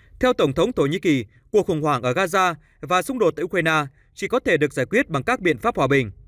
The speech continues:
"Chúng tôi đã thống nhất với Thủ tướng Hungary rằng không có giải pháp quân sự nào cho xung đột ở Palestine và Ukraine",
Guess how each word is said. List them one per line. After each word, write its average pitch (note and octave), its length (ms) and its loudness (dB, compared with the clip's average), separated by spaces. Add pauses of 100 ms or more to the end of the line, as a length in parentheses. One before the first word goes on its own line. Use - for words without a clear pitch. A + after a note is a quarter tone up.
(380)
"Chúng A3+ 180 0
tôi A3+ 120 2
đã A3+ 100 0
thống G3+ 200 -2
nhất C#4 180 0
với A3+ 100 0
Thủ D#3 140 -2
tướng D3+ 160 -2
Hungary E3+ 460 0 (240)
rằng G3 220 -4
không B3 200 -2
có G3+ 200 -4
giải - 160 -2
pháp G#3+ 200 -2
quân G3 140 2
sự D#3 120 0
nào C3 300 0 (180)
cho A#3+ 160 0
xung A3 160 -4
đột - 160 2
ở A#2+ 100 -6
Palestine G3 580 0 (200)
và C3+ 160 -2
Ukraine", D#3 480 0